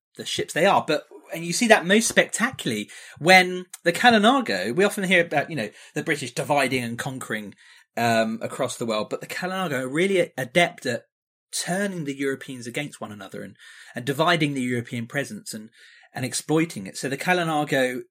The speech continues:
um, seeing the French as the lesser, um, challenge to their, um, their dominion, they, they ally with the French by sixteen sixty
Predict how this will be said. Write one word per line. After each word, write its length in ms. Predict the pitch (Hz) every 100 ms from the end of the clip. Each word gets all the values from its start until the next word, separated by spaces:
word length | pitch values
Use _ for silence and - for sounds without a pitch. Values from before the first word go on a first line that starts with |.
| _
um, 420 | 127 127 123 123 -
seeing 320 | - 160 143
the 80 | 135
French 400 | - 180 - 143
as 160 | 120
the 140 | - 123
lesser, 600 | 135 175 - 143 123 120 _ _ _ _ _ -
um, 500 | 127 120 120 123 120
challenge 560 | - 165 180 147 117 117
to 160 | - 120
their, 420 | 113 110 110 110 -
um, 480 | 117 113 110 110 120
their 120 | 110
dominion, 420 | 107 117 160 110 101
they, 260 | 123 120
they 100 | -
ally 340 | 123 165 170 117
with 100 | 104
the 60 |
French 520 | 101 110 98 - - - -
by 340 | 107 101 104
sixteen 380 | - 123 - 117
sixty 480 | - - - 107